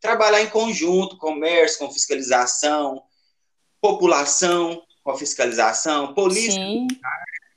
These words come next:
Speaker 1: Sempre é isso que eu prego com os meus meninos, com os meus fiscais.
Speaker 2: Ótimo. E assim, ô Neilton, quando vocês, vamos, vamos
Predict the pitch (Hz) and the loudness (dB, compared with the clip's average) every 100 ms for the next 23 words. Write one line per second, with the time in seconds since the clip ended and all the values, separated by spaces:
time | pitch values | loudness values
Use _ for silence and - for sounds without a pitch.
0 | _ _ 214 220 220 185 202 202 202 208 | _ _ -4 0 2 2 0 -2 -2 -2
1 | - 180 170 190 165 165 147 139 135 123 | -2 2 4 4 2 -4 -4 -2 -2 -4
2 | 135 123 110 104 127 120 120 120 - 123 | -8 -8 -8 -10 -10 -10 -6 -6 -6 -6
3 | - 104 87 85 - - _ _ _ _ | -2 -2 -4 -6 -8 -8 _ _ _ _
4 | - 185 180 180 - 233 214 190 _ 226 | -2 2 2 0 -4 -12 -12 -12 _ -16
5 | - 262 349 - 330 254 226 233 247 247 | -6 0 0 0 -2 -4 -4 -6 -4 -4
6 | 220 240 277 339 330 359 - 302 294 269 | -6 -6 -8 -6 -6 -6 -2 -2 -2 -6
7 | 294 330 254 269 294 330 302 | -10 -12 -10 -8 -8 -12 -20